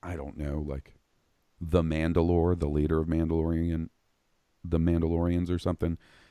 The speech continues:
he's gonna have to grow up a little bit. It ain't gonna be a baby. It ain't gonna be a child <laughs> king on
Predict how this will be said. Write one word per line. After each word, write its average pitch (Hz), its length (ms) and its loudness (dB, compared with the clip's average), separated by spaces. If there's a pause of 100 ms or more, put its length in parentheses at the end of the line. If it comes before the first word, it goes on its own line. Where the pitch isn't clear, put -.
he's - 100 -20
gonna 131 140 4
have 95 120 4
to 78 60 -2
grow 73 220 2
up - 120 -4
a - 20 -8
little 67 160 -10
bit. - 220 -6
It - 40 6
ain't 117 160 6
gonna 98 120 2
be 82 140 2
a 80 60 2
baby. 67 420 -4 (100)
It 98 40 2
ain't 95 120 2
gonna 110 140 4
be 127 140 6
a 113 40 0
child 92 520 4
<laughs> - 20 -8
king 110 420 2 (540)
on 82 200 -4